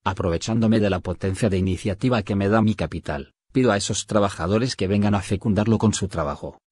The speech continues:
No es por simpatía hacia sus sufrimientos, ni por espíritu de justicia, ni por amor a la humanidad. Los capitalistas no son filántropos, se arruinarán en ese oficio.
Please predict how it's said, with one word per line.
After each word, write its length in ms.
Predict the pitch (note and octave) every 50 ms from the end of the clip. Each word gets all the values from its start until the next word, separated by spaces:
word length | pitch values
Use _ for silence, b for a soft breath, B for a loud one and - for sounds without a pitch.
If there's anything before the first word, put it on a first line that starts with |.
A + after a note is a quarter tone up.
| _ _ _
No 160 | A#2 A#2 B2 C#3
es 100 | - -
por 160 | - F#2 -
simpatía 480 | - A#2 G2+ F2+ F2+ E2+ - A#2 A2+
hacia 180 | G2+ - - A2+
sus 220 | - - G#2+ -
sufrimientos, 880 | - - F2 D#2+ - E2 D#2 D#2 D2 C#2 - - B1 - - - - - _ _ _ -
ni 180 | G2+ F#2+ F2+
por 180 | - G2 F#2+ F#2
espíritu 480 | F2+ - - A#2 A2+ A#2+ A2+ - A#2+
de 100 | G#2 G2+
justicia, 720 | - - - - - - G#2+ G2 - - D2 - - - - _ _ _
ni 220 | - G2+ G2+ G#2 F#2+
por 220 | - G2 F#2+ F#2
amor 240 | F2+ F#2 G2 F#2+ F#2
a 60 | F2+
la 100 | F2+ F2
humanidad. 480 | E2+ E2+ E2 D#2+ D#2+ D#2 D#2+ F2 D#2 - - _ _ _ _ _ _ _ -
Los 200 | A2+ A2+ - -
capitalistas 680 | G2 E2+ - G2 - A2+ G2+ G2+ - - C3 A#2+ G#2
no 120 | G#2+ A2
son 200 | - - G2 F#2+
filántropos, 920 | - - G2+ G2 G#2 F#2+ F2+ - F#2+ F2 - - D2+ D2 - - - - _ _ _
se 160 | - - - G2+
arruinarán 580 | F#2+ F2 F#2 F#2+ F2+ F2 E2+ F2 G2+ G#2 G2+
en 100 | F#2 F#2
ese 160 | F2+ - F#2+
oficio. 440 | F2+ - - - E2+ - - D2+ C2+